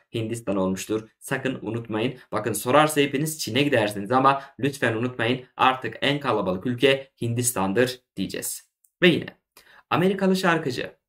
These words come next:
dansçı, oyuncu, yazar ve moda ikonu olan Tina Turner seksen üç yaşında hayatını kaybetti ve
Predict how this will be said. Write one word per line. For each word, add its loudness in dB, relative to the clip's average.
dansçı, 0
oyuncu, 2
yazar 4
ve 4
moda 2
ikonu -2
olan 4
Tina 2
Turner -2
seksen 0
üç -2
yaşında -2
hayatını 0
kaybetti 0
ve 0